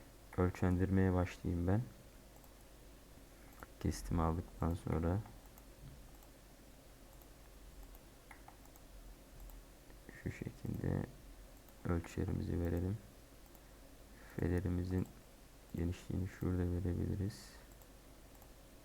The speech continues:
Şöyle çekeyim aşağı doğru biraz.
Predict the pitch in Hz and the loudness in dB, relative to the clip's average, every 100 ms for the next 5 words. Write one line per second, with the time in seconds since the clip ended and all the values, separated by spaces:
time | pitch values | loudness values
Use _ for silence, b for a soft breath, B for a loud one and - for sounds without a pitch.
0 | - - - - - - - - - - | -18 -18 -20 -18 -18 -18 -18 -18 -18 -14
1 | - - - - - 60 - - - 78 | -10 -8 -4 -4 -2 -2 -2 -2 0 2
2 | - - - 92 110 - | 2 2 2 2 2 -2